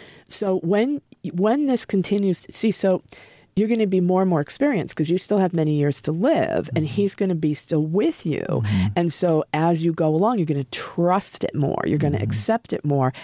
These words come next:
Speaker 1: And then you're gonna say things like, "Hey, Jack, um, uh, I don't know if I should take a left here or a right." And you're gonna go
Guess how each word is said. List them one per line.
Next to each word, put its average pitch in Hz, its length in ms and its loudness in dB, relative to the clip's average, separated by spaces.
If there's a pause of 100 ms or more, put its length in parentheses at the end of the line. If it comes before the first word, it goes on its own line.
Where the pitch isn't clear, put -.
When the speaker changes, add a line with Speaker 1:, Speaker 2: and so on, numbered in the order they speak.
(140)
Speaker 1:
And 175 120 2
then 233 120 2
you're 359 80 0
gonna 214 200 0
say 175 280 0
things 143 340 -2
like, 139 200 0 (220)
"Hey, 302 160 0
Jack, - 440 -2 (260)
um, 202 240 2 (100)
uh, 185 300 4
I 247 80 4
don't 320 220 2
know 392 80 4
if - 80 0
I 254 60 4
should - 180 -4
take 196 160 2
a 170 60 0
left 175 320 0
here 196 120 0
or 165 100 2
a 151 40 2
right." 160 400 2
And 147 160 2
you're 147 100 2
gonna 143 220 0
go 135 300 0